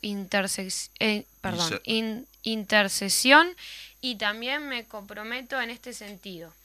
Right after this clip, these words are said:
Speaker 1: El presidente de la Federación de Sindicatos, ancap, hizo pública una carta dirigida al presidente de la República. En la misma,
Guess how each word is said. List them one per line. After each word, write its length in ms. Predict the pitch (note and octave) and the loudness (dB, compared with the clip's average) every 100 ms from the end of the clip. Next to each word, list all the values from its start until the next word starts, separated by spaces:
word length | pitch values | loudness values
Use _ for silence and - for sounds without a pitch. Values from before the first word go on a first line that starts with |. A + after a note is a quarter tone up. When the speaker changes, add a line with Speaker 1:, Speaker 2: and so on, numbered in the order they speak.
| - - - | -20 -18 -12
Speaker 1:
El 100 | G3+ | -8
presidente 520 | G#3+ - A#3+ E4 D#4+ | -8 -6 -4 -4 -2
de 80 | C4+ | -2
la 100 | A3 | -2
Federación 440 | G#3+ G3+ G3+ B3 | -4 -8 -6 -8
de 80 | C4 | -10
Sindicatos, 580 | B3 G3+ F#3+ A3+ A3+ A3+ | -12 -12 -6 -4 -4 -6
ancap, 440 | G3 F#3 A#3 C4+ - | -8 0 4 4 0
hizo 300 | C4+ - A3 | -10 -8 -8
pública 380 | A3 C4 C4 A3 | -10 -10 -8 -6
una 220 | G3+ F#3 | -4 -2
carta 300 | A3 A#3 A#3 | 0 0 -2
dirigida 440 | G3 F#3 - A#3 | -4 -8 -6 -2
al 80 | A3+ | -2
presidente 440 | F#3+ F3 G3 G3+ G3+ | -4 -10 -8 -8 -6
de 40 | |
la 140 | F3+ | -6
República. 640 | E3+ E3+ F3 E3 E3+ D#3+ F3 - - - | -6 -12 -14 -16 -16 -18 -20 -20 -20 -14
En 100 | - | -4
la 100 | G3+ | 0
misma, 420 | G3+ A#3+ B3+ B3+ | 0 -2 0 -2